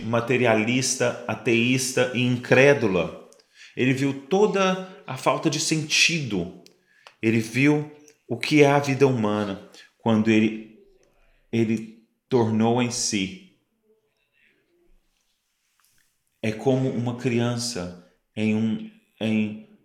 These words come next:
uma, a, a criança numa,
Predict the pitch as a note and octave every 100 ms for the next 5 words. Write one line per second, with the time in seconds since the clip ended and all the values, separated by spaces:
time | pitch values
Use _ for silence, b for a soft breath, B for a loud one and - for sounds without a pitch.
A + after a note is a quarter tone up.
0 | _ - A2 G#2 G#2 G2+ F#2+ - G#2+ -
1 | G#2 A#2+ A2+ A2+ A2 - A2+ G#2 B B
2 | - G#2+ A2 G#2+ G#2+ G2+ G2 F#2+ F#2